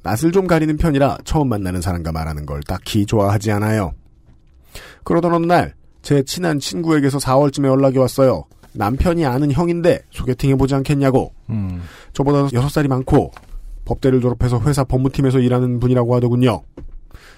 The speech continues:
Speaker 1: 그분 이상형이 쌍꺼풀 없는 큰 눈에 참한 여성이라며 남편이 콕 집어서 너를 소개해주고 싶어하니 한번 만나보라고.
Speaker 2: 네, 시작부터, 아, 그렇게 좋지는 않-, 않네요.
Speaker 1: 삐끗하죠.
Speaker 2: 네.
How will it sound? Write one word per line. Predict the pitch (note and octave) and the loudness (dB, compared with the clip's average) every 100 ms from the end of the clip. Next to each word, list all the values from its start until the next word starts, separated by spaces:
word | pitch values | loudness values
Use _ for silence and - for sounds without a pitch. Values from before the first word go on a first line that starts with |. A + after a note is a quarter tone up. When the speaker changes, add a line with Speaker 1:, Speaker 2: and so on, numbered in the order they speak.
| - | -6
Speaker 1:
그분 | - C#3 C#3 | 0 2 2
이상형이 | C3 C#3+ C3+ C3+ C3 G#2 | 2 0 2 2 2 0
쌍꺼풀 | - D#3 D#3 - C#3+ | -4 -2 -2 0 2
없는 | C3+ B2+ | 0 -2
큰 | - F3+ | -6 -4
눈에 | D#3 C3+ | 0 0
참한 | C3 G#3 F#3+ E3 | 0 -2 0 0
여성이라며 | C#3 C3+ F#2 - _ _ _ _ B2+ C3 C3+ A2 - - - - | 2 2 0 -6 _ _ _ _ 0 4 4 2 -2 -18 -14 -6
남편이 | A2 D3 C3+ - | -2 0 0 -2
콕 | - - | -6 -4
집어서 | G3 E3+ D#3 | -2 0 2
너를 | C3 C#3 | 4 2
소개해주고 | - D#3+ D3+ C3+ C3+ | 0 0 0 0 -2
싶어하니 | - - B2 B2+ G#2 | 0 0 2 0 -2
한번 | F#2+ A#2+ B2 F2 | -2 0 0 0
만나보라고. | G2 B2+ A2 G2 D#2 D2 - - | -2 0 0 -2 -4 -8 -12 -8
Speaker 2:
네, | F#2 F#2 E2 D#2 D2+ - | -2 0 0 -4 -6 -12
시작부터, | - C#3+ - - C3+ C3+ - - - - - - | -4 -4 -4 -2 -2 -2 -8 -18 -18 -18 -20 -10
아, | G2 F#2+ F2+ | -6 -4 -6
그렇게 | - G#2+ | -8 -6
좋지는 | G#2+ - A2+ | -6 -2 -2
않-, | E2+ - - | -2 -8 -6
않네요. | G2 F#2+ D2 D#2 - | -4 -2 -4 -6 -6
Speaker 1:
삐끗하죠. | F#3+ F#3 F#3+ E3 C#3+ A2+ F#2+ | -4 0 0 2 4 4 2
Speaker 2:
네. | F2+ | -2